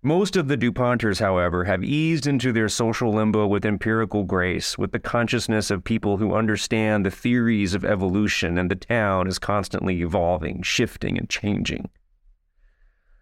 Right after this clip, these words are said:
Slowly, over twenty-one years, a miracle strange as Cana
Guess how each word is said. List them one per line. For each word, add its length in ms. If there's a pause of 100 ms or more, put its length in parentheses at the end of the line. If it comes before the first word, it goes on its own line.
(160)
Slowly, 540
over 240
twenty-one 560
years, 480
a 80
miracle 580
strange 720
as 140
Cana 500